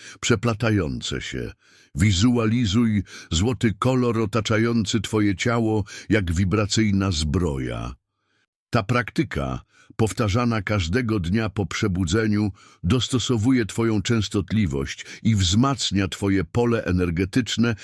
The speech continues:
aby poradzić sobie z każdym wyzwaniem. Słowa mocy to kolejny niezbędny element.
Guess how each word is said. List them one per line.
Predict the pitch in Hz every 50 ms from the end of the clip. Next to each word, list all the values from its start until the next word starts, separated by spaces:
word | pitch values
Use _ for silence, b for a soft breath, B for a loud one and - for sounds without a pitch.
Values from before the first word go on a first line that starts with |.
| B B B
aby | B 92 92 110 107
poradzić | - - 110 104 120 127 131 104 104 104 90 -
sobie | - 110 107 98 101 101
z | - -
każdym | - - 123 120 123 110 87 90 113 107 92
wyzwaniem. | 80 98 78 71 73 78 64 62 60 58 55 53 50 - _ _ _ _ _ _ _ _ _ _ _ _ _ _ _ _ _ _ _ _ _ -
Słowa | - - 104 107 117 117 101 107 95
mocy | 92 101 110 110 104 - - 113 120 110 b b b b b b b b b b
to | - 110
kolejny | - - 113 110 110 113 120 123 117 117 113 117 107
niezbędny | 101 104 104 87 82 82 107 107 107 90 78 95 107 -
element. | - 87 82 76 69 65 62 60 58 60 - - - -